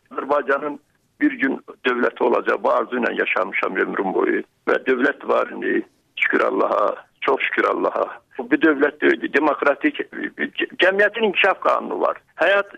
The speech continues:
ikilidir həmişə. Güclü müxalifət və güclü hakimiyyət. Bu müsbətlər mənfinin birləşməsindən işıq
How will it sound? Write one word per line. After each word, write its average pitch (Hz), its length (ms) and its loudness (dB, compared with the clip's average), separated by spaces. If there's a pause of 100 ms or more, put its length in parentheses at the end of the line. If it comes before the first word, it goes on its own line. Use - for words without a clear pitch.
ikilidir - 640 0
həmişə. 107 460 0 (260)
Güclü 135 320 2
müxalifət 135 680 0 (160)
və 113 180 2
güclü 113 400 0 (380)
hakimiyyət. 101 500 -2
Bu 143 240 2
müsbətlər 147 800 0
mənfinin 147 480 0
birləşməsindən 139 800 0
işıq 95 240 -2